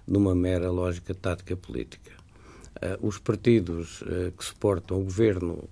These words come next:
enfim, aproveitaram esta medida para mostrar alguma independência, provavelmente para dar satisfações às suas bases de apoio. Eh, o governo, eh, enfim,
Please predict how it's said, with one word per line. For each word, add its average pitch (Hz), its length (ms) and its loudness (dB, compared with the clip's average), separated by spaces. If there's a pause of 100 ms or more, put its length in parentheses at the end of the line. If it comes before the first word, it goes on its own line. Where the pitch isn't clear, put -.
(120)
enfim, - 360 -10 (200)
aproveitaram 92 800 -2
esta 80 280 -4
medida 87 560 -4 (480)
para 82 580 0
mostrar 87 560 -2
alguma 82 380 -4
independência, 127 720 -2 (220)
provavelmente 65 440 -4
para 65 120 -10
dar 64 120 -4
satisfações 71 640 -8
às 78 140 -8
suas 73 220 -6
bases 78 320 -4
de 90 80 -2
apoio. 120 440 2 (800)
Eh, 110 420 2 (120)
o 113 120 -2
governo, 107 560 4 (600)
eh, 82 220 -8
enfim, - 300 -6